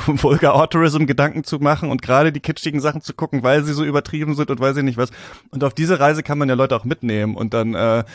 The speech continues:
so sagen, „Ja, ich fand den halt gerade deswegen eigentlich, weil der so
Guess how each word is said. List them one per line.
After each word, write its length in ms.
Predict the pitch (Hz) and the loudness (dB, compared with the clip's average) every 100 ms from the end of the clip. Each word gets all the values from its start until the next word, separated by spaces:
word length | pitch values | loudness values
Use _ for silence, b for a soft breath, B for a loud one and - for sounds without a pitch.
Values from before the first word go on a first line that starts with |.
| B B | B B
so 100 | 120 | -6
sagen, 320 | 120 120 123 | 0 0 2
„Ja, 180 | 135 165 | 0 0
ich 140 | - | 0
fand 160 | 147 143 | -2 0
den 120 | 151 | 0
halt 140 | 135 | 0
gerade 200 | - 127 | 0 -2
deswegen 440 | 123 160 147 113 104 | 0 -4 -2 -2 -2
eigentlich, 420 | 110 104 110 104 | -4 -4 -8 -2
weil 140 | 107 175 | 0 4
der 140 | 139 | 2
so 240 | 110 104 | 2 -4